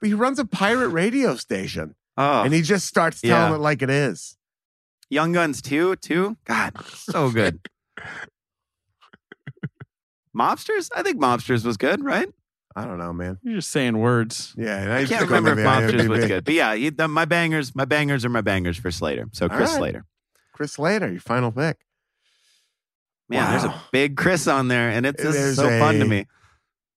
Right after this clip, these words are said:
Speaker 2: He, I, man, if there was a way for him to hear this.
Speaker 1: Let's talk about it. I'm taking him.
Speaker 2: Oh, are you? I thought
Speaker 1: Yeah,
Speaker 2: you'd be
Speaker 1: I
Speaker 2: the
Speaker 1: got
Speaker 2: one that
Speaker 1: one
Speaker 2: wouldn't
Speaker 1: pick
Speaker 2: take
Speaker 1: left.
Speaker 2: him.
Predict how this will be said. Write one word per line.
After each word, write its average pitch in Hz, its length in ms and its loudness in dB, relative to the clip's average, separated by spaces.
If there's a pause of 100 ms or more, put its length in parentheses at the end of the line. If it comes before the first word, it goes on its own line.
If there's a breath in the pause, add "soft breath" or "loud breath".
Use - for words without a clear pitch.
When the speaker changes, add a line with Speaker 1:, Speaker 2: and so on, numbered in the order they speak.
(280)
Speaker 2:
He, 160 240 0
I, 156 260 2
man, 139 200 2
if 120 80 -4
there 147 100 0
was 170 140 0
a 139 60 0
way 120 180 2
for 127 160 -2
him 135 140 0
to 123 60 0
hear 131 200 0
this. 180 380 -4 (220)
Speaker 1:
Let's - 140 -12
talk 101 220 -2
about 87 240 -6
it. 87 180 -8
I'm 120 100 -4
taking 110 360 0
him. 90 140 -4 (680)
Speaker 2:
Oh, 180 440 2
are 156 120 2
you? 127 320 0
I 151 100 2
thought 302 140 4
Speaker 1:
Yeah, 370 80 6
Speaker 2:
you'd 202 60 4
be - 20 2
Speaker 1:
I 135 40 2
Speaker 2:
the 156 120 4
Speaker 1:
got - 60 4
Speaker 2:
one - 100 4
that 320 60 4
Speaker 1:
one 320 80 2
Speaker 2:
wouldn't 294 180 2
Speaker 1:
pick 294 80 4
Speaker 2:
take - 120 4
Speaker 1:
left. 294 120 -2
Speaker 2:
him. - 60 -20